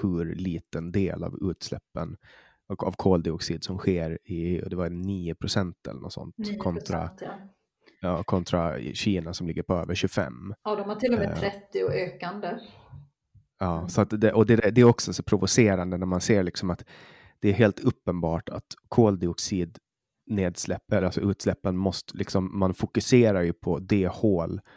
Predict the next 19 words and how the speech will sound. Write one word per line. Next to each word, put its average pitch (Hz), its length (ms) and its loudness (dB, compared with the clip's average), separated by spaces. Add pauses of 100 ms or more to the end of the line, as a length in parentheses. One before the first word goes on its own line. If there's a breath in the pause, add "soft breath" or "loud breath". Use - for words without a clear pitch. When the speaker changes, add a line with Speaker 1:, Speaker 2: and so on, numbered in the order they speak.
Speaker 1:
som 90 220 -2
läcker 92 380 0
mest 107 400 0
om - 160 -6
man 85 140 -4
sitter - 280 -4
i 87 60 -4
en 82 100 -4
skuta - 600 -4
som 101 180 -6
sjunker. - 500 0 (540 soft breath)
Alltså 98 220 2
man, 92 180 0
man, 95 180 4
man 101 180 2
börjar 107 260 10
ju 90 100 4
täppa - 260 -4
till 92 340 -2